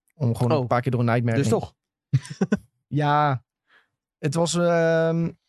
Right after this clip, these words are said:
Speaker 1: ik, ik zet de computer aan. Ik dacht, "Ja, ik wil even iets gamen." Ja, toch maar even een paar Nightmare Dungeons
Speaker 2: Ja,
Speaker 1: doen.
Speaker 2: het is wel gewoon comfy. Als je dan ziet dat de andere boys weer online zijn, dan duik je gewoon weer even Discord in. En dan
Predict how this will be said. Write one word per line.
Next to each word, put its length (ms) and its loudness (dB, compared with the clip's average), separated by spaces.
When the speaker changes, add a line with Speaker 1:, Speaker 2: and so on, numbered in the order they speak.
Speaker 1:
ik, 200 -2
ik 120 0
zet 160 0
de 60 -4
computer 360 -2
aan. 80 2
Ik 80 0
dacht, 140 -2
"Ja, 120 2
ik 80 0
wil 140 2
even 240 0
iets 160 -2
gamen." 400 0
Ja, 180 0
toch 140 -2
maar 100 2
even 120 0
een 60 -2
paar 140 2
Nightmare 300 2
Dungeons 220 0
Speaker 2:
Ja, 120 0
Speaker 1:
doen. 100 2
Speaker 2:
het 100 -2
is 60 -2
wel 140 2
gewoon 180 0
comfy. 380 -2
Als 140 0
je 220 0
dan 160 0
ziet 180 -2
dat 100 0
de 80 2
andere 240 0
boys 240 0
weer 120 -4
online 300 0
zijn, 260 -2
dan 180 0
duik 180 0
je 60 -14
gewoon 180 -2
weer 100 0
even 160 -6
Discord 320 -6
in. 180 -2
En 120 -2
dan 320 -2